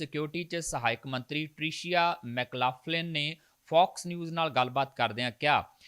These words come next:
ਕਿ ਪੋਰਟਲੈਂਡ ਦੇ ਦੰਗਾਈਆਂ ਵੱਲੋਂ ਫੈਡਰਲ ਲਾਅ ਐਨਫੋਰਸਮੈਂਟ ਅਫਸਰਾਂ ਨਾਲ ਪੰਗਾ ਲੈਣ ਦਾ ਯਤਨ ਕੀਤਾ ਗਿਆ। ਤਕਰੀਬਨ ਦੋ ਸੌ ਪੰਜਾਹ ਪ੍ਰਦਰਸ਼ਨਕਾਰੀਆਂ ਨੇ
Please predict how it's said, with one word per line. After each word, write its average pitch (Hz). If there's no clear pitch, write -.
ਕਿ 185
ਪੋਰਟਲੈਂਡ 202
ਦੇ 202
ਦੰਗਾਈਆਂ 139
ਵੱਲੋਂ 165
ਫੈਡਰਲ 131
ਲਾਅ 123
ਐਨਫੋਰਸਮੈਂਟ 131
ਅਫਸਰਾਂ 131
ਨਾਲ 135
ਪੰਗਾ 123
ਲੈਣ 120
ਦਾ 120
ਯਤਨ 113
ਕੀਤਾ 135
ਗਿਆ। 143
ਤਕਰੀਬਨ 196
ਦੋ 185
ਸੌ 202
ਪੰਜਾਹ 175
ਪ੍ਰਦਰਸ਼ਨਕਾਰੀਆਂ 143
ਨੇ 165